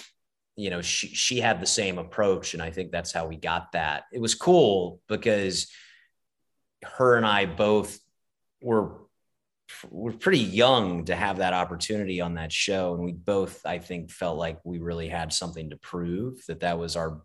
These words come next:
big shot. And, um, and it just, it came together and it worked. The, the the other ingredient in all of that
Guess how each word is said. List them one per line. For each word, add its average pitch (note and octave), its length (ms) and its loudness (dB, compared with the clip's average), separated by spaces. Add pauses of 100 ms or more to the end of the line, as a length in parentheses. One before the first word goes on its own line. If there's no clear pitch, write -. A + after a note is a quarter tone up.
big D#2+ 460 -6 (440)
shot. F2+ 720 0 (500)
And, D#2+ 880 -6
um, D2+ 680 -8 (1000)
and F#2 100 -6
it F2 80 -4
just, E2 520 -6
it E2+ 160 -12
came F2 200 -8
together D#2+ 340 -8
and D#2 100 -10
it A#1+ 80 -12
worked. F2 440 -4
The, F#2+ 280 -8
the G2+ 280 -8 (340)
the G#2+ 240 -4 (100)
other A2+ 520 6
ingredient F2+ 840 -2
in E2+ 100 -6
all E2 260 -4
of D#2 80 -14
that D2+ 280 -6